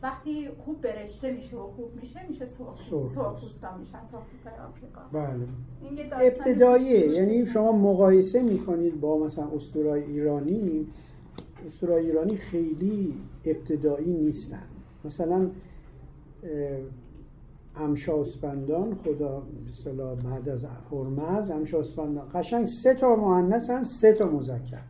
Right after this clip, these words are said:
Speaker 2: این قشنگ معلومه فکر شده روش. شش تا هستن، بعد یکی دیگه اضافه می‌کنه هفتاشون کامل بشه. می‌بینید خردگرایی در این کشورهایی که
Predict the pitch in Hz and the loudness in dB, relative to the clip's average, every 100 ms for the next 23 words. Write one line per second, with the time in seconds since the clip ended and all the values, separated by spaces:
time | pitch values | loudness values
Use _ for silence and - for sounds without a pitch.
0 | - - - - - - 214 202 208 185 | -20 -20 -20 -20 -14 -6 -2 -2 -2 -6
1 | 170 180 196 240 262 - - - - - | -6 -2 0 0 -2 -2 2 4 2 -4
2 | - 156 131 117 120 - - - - - | -2 0 0 -4 -6 -8 -14 -18 -20 -20
3 | - - - 226 196 - 196 160 - 127 | -20 -20 -12 -6 -6 0 2 2 0 -6
4 | 135 175 190 214 208 208 214 190 196 196 | -2 0 0 -2 -4 0 2 2 0 -2
5 | 190 - 147 - 175 175 180 160 139 139 | -4 -6 -8 -6 -6 -4 -6 -6 -6 -4
6 | 151 127 120 - 117 - - - - - | -4 -4 -6 -10 -12 -16 -20 -20 -20 -10
7 | 226 247 247 - 196 180 175 175 175 170 | -4 -4 -4 0 4 6 4 2 0 2
8 | 165 185 202 175 - - - - - 147 | 2 2 -2 -6 -10 -18 -20 -20 -20 -6
9 | 156 151 165 175 156 127 - - - - | -2 0 2 0 0 -6 -12 -16 -18 -18
10 | 147 143 143 139 151 139 139 147 147 139 | -18 -14 -12 -10 -8 -6 -4 -4 -4 -6
11 | 143 127 | -10 -8